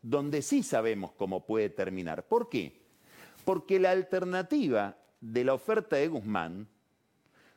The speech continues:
no es un juicio donde puedo hacerme rico. La alternativa a la oferta de Guzmán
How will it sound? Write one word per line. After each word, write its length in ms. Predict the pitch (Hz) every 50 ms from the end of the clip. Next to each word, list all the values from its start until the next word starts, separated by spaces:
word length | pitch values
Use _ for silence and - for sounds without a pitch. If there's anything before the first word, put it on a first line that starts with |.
| _
no 200 | - 185 214 269
es 420 | 311 311 226 156 - - - - - _ _ _ _ _ _ _ _ _
un 220 | - 185 185 175
juicio 420 | - - 202 208 190 - - 185
donde 280 | 165 151 143 139 139 143
puedo 640 | 139 - 175 180 180 175 165 139 107 - - - _ _ _ _ _ _ _ _ _ _ -
hacerme 420 | - 135 - - 170 165 165 156
rico. 500 | 139 135 131 104 82 - 98 87 - - _ _
La 200 | 151 151 165 170
alternativa 680 | 175 175 165 - 175 175 180 180 180 170 302 320 330
a 20 | 285
la 80 | 220
oferta 340 | 165 - - 226 233 - -
de 80 | 170 151
Guzmán 560 | 143 131 127 131 117 101 95 101 120 143 156